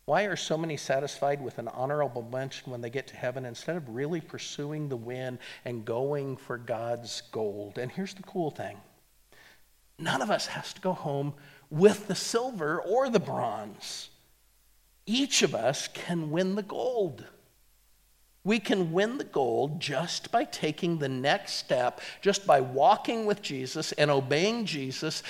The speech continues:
and pursuing the win that he has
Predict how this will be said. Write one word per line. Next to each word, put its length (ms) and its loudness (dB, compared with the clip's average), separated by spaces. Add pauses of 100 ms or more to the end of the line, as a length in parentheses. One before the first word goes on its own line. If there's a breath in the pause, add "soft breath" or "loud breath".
(140 loud breath)
and 180 4
pursuing 680 2
the 100 -2
win 420 2
that 140 4
he 100 2
has 600 0